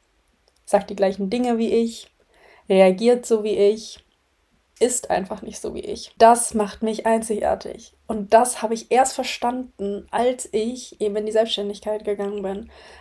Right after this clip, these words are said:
Als ich angefangen habe, mich selbst zu verkaufen, selbst meine Dienstleistungen zu verkaufen, meine Produkte zu verkaufen. Erst da habe ich verstanden,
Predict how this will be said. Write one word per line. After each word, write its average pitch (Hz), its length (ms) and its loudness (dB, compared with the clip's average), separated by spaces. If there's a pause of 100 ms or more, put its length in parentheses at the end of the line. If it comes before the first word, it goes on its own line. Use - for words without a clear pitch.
Als 247 280 4
ich - 120 -10
angefangen 226 480 -4
habe, 208 540 2
mich 226 180 -6
selbst - 560 4
zu 254 80 -6
verkaufen, 269 760 0
selbst 226 440 4
meine 240 180 2
Dienstleistungen 220 800 0
zu 226 160 -4
verkaufen, 262 720 0
meine 220 180 2
Produkte 254 500 0
zu 220 160 -6
verkaufen. 233 680 -2
Erst 202 240 2
da 240 160 6
habe 247 140 -4
ich 226 80 -10
verstanden, 226 1000 -2